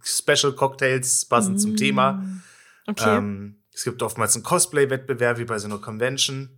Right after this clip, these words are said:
Speaker 2: Okay.
Speaker 1: Und ist schon, äh, das letzte Mal gab's eben noch einen Außenbereich dazu mit, äh, das ist ein, ein Skaterpark dran, der wurde damit abgesperrt und in den Skaterpark waren, ähm, dann noch so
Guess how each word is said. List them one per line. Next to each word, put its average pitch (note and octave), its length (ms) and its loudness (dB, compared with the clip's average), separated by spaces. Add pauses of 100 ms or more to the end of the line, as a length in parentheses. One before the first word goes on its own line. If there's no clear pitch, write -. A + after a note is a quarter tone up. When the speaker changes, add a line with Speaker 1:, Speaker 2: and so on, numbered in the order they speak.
(200)
Speaker 2:
Okay. C4 260 -6 (1080)
Speaker 1:
Und G#2+ 840 -2 (140)
ist B2 200 2
schon, D3 400 2
äh, C3+ 140 4
das B2 160 4
letzte D#3 260 4
Mal E3+ 120 4
gab's D#3+ 320 0
eben D3 160 -4
noch C#3+ 140 -4
einen C#3 180 -8
Außenbereich F#3 880 0
dazu F#3 680 -2
mit, C#3 520 -2
äh, A#2+ 140 2
das A#2 280 0
ist B2 180 2
ein, B2+ 200 -8
ein A#2 120 -10
Skaterpark F#3+ 680 2
dran, G3 260 -2
der D#3 140 -2
wurde C3 220 0
damit A#2 340 -2
abgesperrt F#3 760 -2
und C#3 200 -6
in C#3+ 120 -8
den C3+ 100 -4
Skaterpark D3 680 2
waren, B2+ 540 0
ähm, A#2+ 560 0
dann A2 140 2
noch A2 100 -4
so G2+ 560 -2